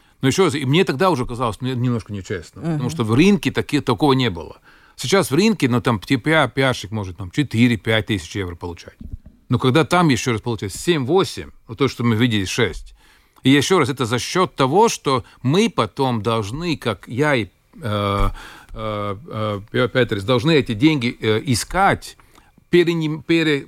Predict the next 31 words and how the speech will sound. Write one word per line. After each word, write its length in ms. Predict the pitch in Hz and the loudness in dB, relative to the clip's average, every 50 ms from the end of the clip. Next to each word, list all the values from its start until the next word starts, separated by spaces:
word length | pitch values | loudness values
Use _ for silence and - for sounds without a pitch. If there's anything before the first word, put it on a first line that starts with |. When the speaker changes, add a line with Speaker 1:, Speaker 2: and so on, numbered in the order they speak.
| 139 - | -8 -4
Speaker 1:
пере-, 480 | 156 156 156 143 139 135 127 120 - - _ _ _ _ - - - | -2 0 2 4 4 4 2 0 -4 -8 _ _ _ _ -10 -2 2
переплачивать, 1040 | 151 147 143 139 123 - - 156 175 196 208 190 - 156 127 98 98 95 87 - - _ | 4 4 6 4 4 2 2 2 4 4 4 2 0 -4 -6 -6 -6 -8 -10 -12 -12 _
переманивать. 1000 | 160 160 156 143 139 139 151 175 196 208 202 170 131 98 90 80 78 - - - - - - - - - - - - | -6 -6 -4 -4 -4 -4 -2 -2 0 0 0 -2 -2 -4 -6 -10 -14 -16 -20 -20 -20 -20 -20 -20 -20 -20 -20 -10 -6
Ну, 80 | 151 151 | -4 -2
там, 260 | - 202 208 190 147 190 220 143 | 0 0 0 0 -2 -6 -10 -6
ну, 180 | 175 185 190 202 | -2 0 2 2
вот 140 | 202 185 - | 2 0 0
чудо, 360 | - - 285 269 185 139 113 | 0 2 2 4 4 2 2
на 100 | 98 90 | 2 -2
самом 280 | - - 101 87 82 | -6 -6 -8 -8 -10
деле. 120 | 78 82 87 | -10 -8 -6
Вообще, 300 | 104 113 - 196 196 170 | -6 -4 -2 -2 -2 0
я, 260 | 151 147 156 160 147 120 - - - - | 0 0 0 -2 -4 -8 -10 -16 -2 2
я 140 | 147 165 175 | 2 4 4
даже 200 | 165 175 160 185 | 2 0 0 0
не 100 | 202 175 | -2 -2
знаю 280 | 143 196 220 220 175 | 0 0 0 0 0
страну, 540 | - - - - 135 135 135 170 220 269 247 | -2 -2 -2 0 0 2 2 2 2 2 2
где 180 | 170 139 131 139 | 0 0 0 0
настолько 520 | 135 120 - - 202 180 - 147 - - - | 0 0 0 0 0 2 2 0 -2 -2 -2
искорёжен, 1000 | 202 156 143 135 - - - 139 131 156 180 202 208 156 117 123 110 110 120 110 - - - - - - - _ - | -2 -2 -2 -2 -2 -2 0 2 4 4 6 6 4 4 2 2 0 0 -2 -4 -6 -10 -20 -20 -20 -20 -20 _ -6
э, 140 | - 113 107 - | -4 -4 -2 -2
правильно 260 | - 143 175 196 170 | 0 0 0 0 0
сказал 240 | - - 110 107 95 | -2 -2 -2 -4 -4
слово 280 | - - 117 107 98 98 | -2 -4 -6 -6 -6 -6
«искорёжен», 500 | 90 - 107 101 98 90 85 87 90 90 | -8 -6 -6 -6 -6 -6 -8 -10 -10 -6
да, 180 | 98 107 113 | -4 -2 0
Speaker 2:
Мгм. 100 | 107 - 120 | 0 0 2
Speaker 1:
э, 200 | 117 110 110 110 | 2 4 4 6
рынок 280 | 156 196 208 185 131 - | 6 4 4 2 0 -2
труда. 500 | - 156 175 170 190 165 113 76 65 | -2 -2 0 2 4 4 2 2 -2